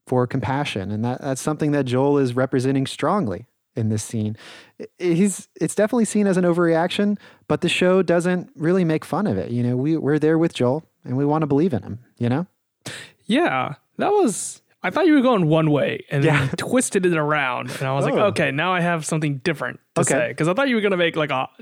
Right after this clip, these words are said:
Speaker 2: twenty twenty hot take right there. Where you were
Speaker 1: Oh.
Speaker 2: like, "I don't think that there was enough people caring." And I would make the opposite argument and say,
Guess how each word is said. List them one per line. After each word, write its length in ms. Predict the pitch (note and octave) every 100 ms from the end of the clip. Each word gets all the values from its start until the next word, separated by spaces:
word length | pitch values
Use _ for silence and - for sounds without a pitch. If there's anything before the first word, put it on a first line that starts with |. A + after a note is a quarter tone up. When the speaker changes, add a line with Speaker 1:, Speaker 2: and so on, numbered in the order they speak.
| -
Speaker 2:
twenty 240 | - F#3
twenty 220 | E3 F3 D3
hot 280 | D#3+ D3
take 280 | - C#3 C3
right 180 | C3+ C3
there. 300 | C#3 D#3+ G#3+
Where 100 | D#3+
you 60 | B2+
were 80 |
Speaker 1:
Oh. 40 | C#3
Speaker 2:
like, 220 | C3+ C#3
"I 80 | C#3
don't 220 | F3 F3
think 260 | F#3 F3 - -
that 120 | D#3
there 140 | D3+
was 140 | D3+ C#3+
enough 600 | C#3+ D3 D#3 D#3 C#3+ - - - - - - _ -
people 460 | - E3+ D3+ C#3 -
caring." 800 | - D3 E3+ E3+ D3 B2 B2 - -
And 160 | C#3+
I 140 | E3 A3
would 160 | G#3
make 320 | F3+ F3 D#3
the 120 | D3 C#3+
opposite 400 | D3 C#3 C3+ B2+
argument 520 | B2+ C3+ C3+ C3 C3+
and 120 | C3
say, 380 | - C3+ B2+